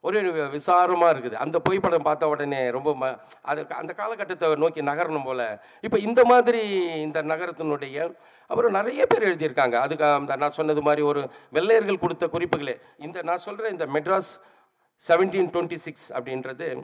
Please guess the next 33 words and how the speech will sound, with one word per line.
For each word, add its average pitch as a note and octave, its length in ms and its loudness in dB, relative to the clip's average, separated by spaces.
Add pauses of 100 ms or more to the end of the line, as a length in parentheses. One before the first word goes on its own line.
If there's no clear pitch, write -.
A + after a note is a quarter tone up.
(480)
அவங்க C#3+ 320 4 (220)
மദ്രാസ് G#3+ 560 4 (120)
ஸ்டேட் F#3 500 0
அப்படின்ற D3 360 -2 (100)
பேர்ல F3 160 0
அவர் C#3+ 140 2
எழுதியிருக்காரு. B2+ 440 -4
அது B2 160 -8
வந்து D3+ 180 0
ஜெர்மன்ல F3 360 0
எழுதியிருக்காங்க. A2+ 460 -10 (760)
ஆங்கி-, G#3 380 4
தெலுங்குல B3+ 380 2
அவரே A3+ 240 8
மொழிபெயர்த்திருக்காரு. E3+ 720 0 (1000)
தெலுங்குல A#3+ 260 4
அவரே G#3 320 10
மொழிபெயர்த்திருக்காரு C#3+ 720 -2
அது. F#2+ 220 -12 (140)
ஆனா G#3+ 160 4
தமிழ், A#3 420 4
ஆனா F3+ 220 6
அவரு, F#3 260 4 (160)
அவர் F3 180 2
ஒரு E3+ 160 -2
விஷயம் A#3 300 -2
சொல்றாரு. C3 360 -2
அவர் D3+ 300 -2
என்னன்னா, F#3+ 140 -4
கடலூர்ல, G3+ 440 -4
அவர் D3+ 160 -4
ஒரு E3 160 -6
பாதிரியாரு. D#3 640 -4